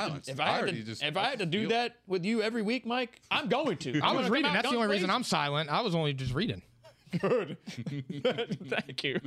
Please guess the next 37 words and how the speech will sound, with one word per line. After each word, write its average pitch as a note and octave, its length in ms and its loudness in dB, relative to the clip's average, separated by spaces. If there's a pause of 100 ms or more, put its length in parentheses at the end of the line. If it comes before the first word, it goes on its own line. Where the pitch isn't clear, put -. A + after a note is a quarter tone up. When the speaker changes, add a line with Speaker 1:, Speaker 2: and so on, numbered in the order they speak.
(100)
Speaker 2:
<laughs> C3 220 -12 (880)
Speaker 1:
Thank F3 220 -2
you, C#3 100 -2
'cause C#3+ 120 -4
my F3+ 140 0
blood F#3 260 -2
pressure's D#3 280 0
a D3 40 -2
little F3 160 0
high F3+ 200 0
tonight, A2+ 300 -6
I A2 60 -12
feel C3 200 -4
like. A2 280 -10 (800)
Um, E3+ 320 2
I'm G#3 120 2
Speaker 2:
You G3+ 60 2
Speaker 1:
going A3+ 200 2
Speaker 2:
get G#2+ 100 -2
Gotti, G3 160 2
Speaker 1:
Bucks. - 160 -4
Speaker 2:
bro. F#2+ 240 -2 (140)
<laughs> - 160 -4
Speaker 1:
I'm G#3+ 80 2
gonna, C4+ 240 0 (140)
okay, F#3+ 240 0
so G3+ 160 0
look, G3+ 240 0 (100)
I'm F#3+ 140 0
not A3+ 200 -2
betting G3+ 200 0
on F#3+ 120 0
this F3+ 160 0
game, F#3+ 480 -2
but E3 140 0
I'm F3 140 2
going, G3+ 280 0